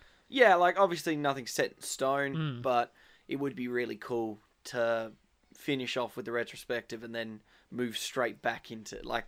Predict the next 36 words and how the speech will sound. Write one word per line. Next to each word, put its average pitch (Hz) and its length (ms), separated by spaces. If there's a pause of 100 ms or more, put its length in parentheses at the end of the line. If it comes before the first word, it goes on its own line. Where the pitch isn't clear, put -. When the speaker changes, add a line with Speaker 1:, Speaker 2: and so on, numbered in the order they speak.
(140)
Speaker 1:
like 117 200
nothing 220 260
had 120 80
happened. 143 240
Speaker 2:
Cinematic 135 340
re- 151 140
Speaker 1:
Like, 202 240
nothing 143 260
happened. 147 460
Speaker 2:
<laughs> - 60
Nothing 226 380
happened. 233 440 (240)
Speaker 1:
Uh, 247 160
Speaker 2:
Twenty 277 220
twenty 277 240
doesn't 247 220
exist. 247 600 (300)
Speaker 1:
Yeah, 160 300
so, 151 600
Speaker 2:
<laughs> - 0
Speaker 1:
um, 156 500 (100)
okay. 143 340 (140)
So 165 220
you 160 180
on-, 170 160
you've 151 340
only 160 200
watched - 320
the 156 240
one 151 240
film? 202 240 (680)
Speaker 2:
I 156 100
only 165 140
watched 165 200
one 165 160
film 160 400